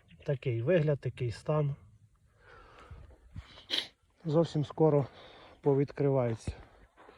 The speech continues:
Далі головна задача — це його уберегти від зворотніх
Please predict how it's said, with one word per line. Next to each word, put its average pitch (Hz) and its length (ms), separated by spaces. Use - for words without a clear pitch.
Далі 139 420
головна 135 540
задача — 135 560
це 131 240
його 131 320
уберегти 143 680
від 139 180
зворотніх 131 720